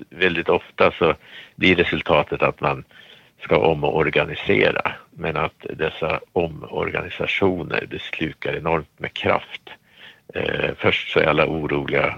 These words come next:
för var de ska hamna i, i den nya strukturen. Och sen är det nya saker som ska läras och så till sist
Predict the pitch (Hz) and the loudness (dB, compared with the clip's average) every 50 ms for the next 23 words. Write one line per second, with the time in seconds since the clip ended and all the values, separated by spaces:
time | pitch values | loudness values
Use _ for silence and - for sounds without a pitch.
0 | - - - - - - - 73 71 65 69 69 71 73 - - 71 71 - 78 | -10 -14 -6 -2 0 0 0 0 0 0 0 0 -2 -4 -4 -2 -2 0 0 0
1 | 71 67 64 65 67 73 78 71 71 - - 78 78 76 76 76 76 76 76 71 | 0 -2 -4 -8 -6 -4 -4 -4 -4 -6 -6 -6 -6 -6 -6 -6 -6 -8 -8 -6
2 | - - - - - - - - - 78 - - - 92 82 78 80 82 82 87 | -4 -4 -4 -4 -6 -12 -12 -8 -6 -6 -6 -4 -2 -2 0 0 0 0 -2 -2
3 | - _ - - - - - - - - - _ - - 90 87 - 95 85 82 | -6 _ -20 -20 -20 -20 -20 -20 -20 -20 -20 _ 2 2 4 6 6 4 4 4
4 | 82 82 80 80 78 78 80 78 80 - 76 76 - 73 69 - - - - - | 2 2 2 2 2 0 -2 -2 -2 -2 -2 -2 -2 -2 -2 -2 -4 -10 -10 -10
5 | - - - - - - - - 53 55 60 62 - - - - - - - - | -10 -10 -6 -4 -2 0 0 0 0 0 0 -2 -2 -4 -10 -8 -10 -10 -8 -8
6 | - - - - - | -6 -2 -2 -4 -4